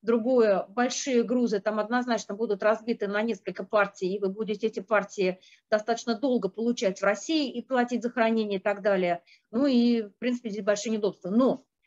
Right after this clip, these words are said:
в этом случае вы можете отправлять совершенно беспроблемно, э, э, грузы с температурным режимом.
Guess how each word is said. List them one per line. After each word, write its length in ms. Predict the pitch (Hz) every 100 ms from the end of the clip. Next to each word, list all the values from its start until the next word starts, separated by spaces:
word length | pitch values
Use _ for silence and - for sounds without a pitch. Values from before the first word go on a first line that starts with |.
| -
в 60 | 233
этом 240 | 349 370
случае 400 | - 269 - 180
вы 60 | 185
можете 300 | 254 339 254
отправлять 460 | - 208 220 277
совершенно 400 | - 190 277 277
беспроблемно, 1080 | 247 185 247 247 - 220 214 277 294 247 233 - _ _ -
э, 420 | 185 190 190 190 - _ - _ - -
э, 100 | 185
грузы 480 | 208 311 330 277 -
с 180 | - - -
температурным 800 | - 220 220 202 202 262 247 240
режимом. 540 | 226 202 208 156 -